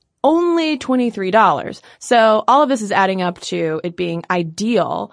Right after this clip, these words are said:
especially for a lot of broadcast meteorologists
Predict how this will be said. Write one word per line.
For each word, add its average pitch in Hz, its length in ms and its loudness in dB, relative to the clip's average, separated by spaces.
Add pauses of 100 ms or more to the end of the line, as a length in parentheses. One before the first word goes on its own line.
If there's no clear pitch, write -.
(160)
especially 220 540 -2
for 180 520 -2
a 185 80 -2
lot 185 460 2
of 175 460 -4
broadcast 185 580 -2
meteorologists 202 800 0